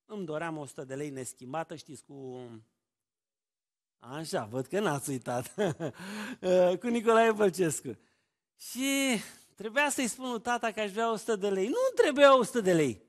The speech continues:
dar voream și eu o sută de lei în buzunar, așa, cu Nicolae Bălcescu. Ă,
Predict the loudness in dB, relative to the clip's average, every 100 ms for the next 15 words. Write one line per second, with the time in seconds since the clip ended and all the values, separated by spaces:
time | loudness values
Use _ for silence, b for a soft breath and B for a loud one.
0 | _ _ _ -20 -20 _ _ _ -14 -10
1 | -8 -8 -8 -6 0 2 2 2 2 2
2 | 2 0 0 0 0 2 6 8 8 4
3 | -16 _ _ -6 -2 0 4 4 2 _
4 | _ _ _ _ -8 -6 -4 0 0 4
5 | 4 4 2 0 -2 -10 -20 _ _ _
6 | _ _ _ _ _ -4 0 2 2 2
7 | 0 -4